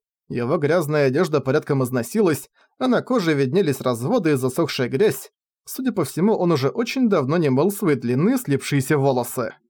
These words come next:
Старик немного глуповато хохотал, гоняясь за радостно визжащей ребятней. «Ха-ха!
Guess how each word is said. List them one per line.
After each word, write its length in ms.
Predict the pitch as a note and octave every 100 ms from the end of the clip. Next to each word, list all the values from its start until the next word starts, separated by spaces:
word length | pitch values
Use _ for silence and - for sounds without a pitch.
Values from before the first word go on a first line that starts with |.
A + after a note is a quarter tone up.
| _ _ _
Старик 380 | - C#3+ C#3
немного 300 | C#3+ C#3 C3+
глуповато 520 | C3 C#3+ C3+ C3+ B2+ B2
хохотал, 680 | B2+ C3 A#2 D3 D3+ C#3 _ _
гоняясь 520 | C#3 C3+ A#2+ B2+ F#3
за 140 | A#3+ E3
радостно 320 | A#2+ - A3
визжащей 500 | C4+ B2+ B2+ - D3
ребятней. 640 | C#3+ C3 C3 C3 F#2 - - _ _ _ _ - -
«Ха-ха! 500 | G#3+ - F#3+ E3+